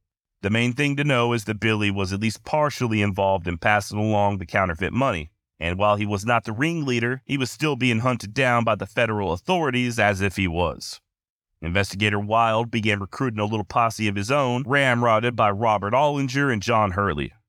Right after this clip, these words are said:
both Dolan men who had been knee-deep in the Lincoln County War.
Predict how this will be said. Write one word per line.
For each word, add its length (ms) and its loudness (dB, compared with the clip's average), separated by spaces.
both 260 -2
Dolan 380 0
men 320 2
who 60 0
had 100 0
been 240 2
knee-deep 480 0
in 60 2
the 100 2
Lincoln 300 -2
County 260 2
War. 380 -6